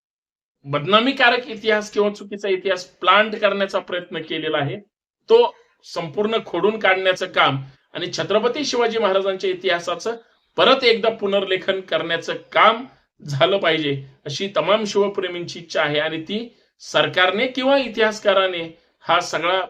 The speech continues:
अ, इतिहासाचा जागर करण्यासाठी प्रयत्न करावा. आणि जर कोणी चुकीचं करत असेल, तर तो कुठल्या जाती धर्माचा आहे हा पाहण्यापेक्षा तो का विकृत आहे आणि का विकृती करतोय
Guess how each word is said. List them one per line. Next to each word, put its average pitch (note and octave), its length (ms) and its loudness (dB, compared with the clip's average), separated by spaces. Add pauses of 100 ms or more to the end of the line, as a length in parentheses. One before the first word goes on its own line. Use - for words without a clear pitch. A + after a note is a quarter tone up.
अ, C#3+ 300 0 (840)
इतिहासाचा G#3+ 640 2
जागर G3 320 4
करण्यासाठी E3+ 600 -6
प्रयत्न D3+ 420 -6
करावा. C#3 380 -4 (420)
आणि D#3 200 -4
जर G3+ 280 6
कोणी A3+ 240 -4
चुकीचं G#3 420 -8
करत F#3 360 -4
असेल, E3+ 400 -6 (380)
तर E3+ 160 -4
तो G#3+ 120 0
कुठल्या G3 320 2
जाती E3+ 340 0
धर्माचा F#3 460 -2
आहे G3 120 0
हा E3 220 0
पाहण्यापेक्षा D#3+ 920 -4 (480)
तो G#3+ 120 2
का G#3 360 4
विकृत A3+ 420 -2
आहे F#3+ 220 2
आणि F#3 120 -4
का F#3 240 4
विकृती G3+ 580 -2
करतोय D#3+ 520 -4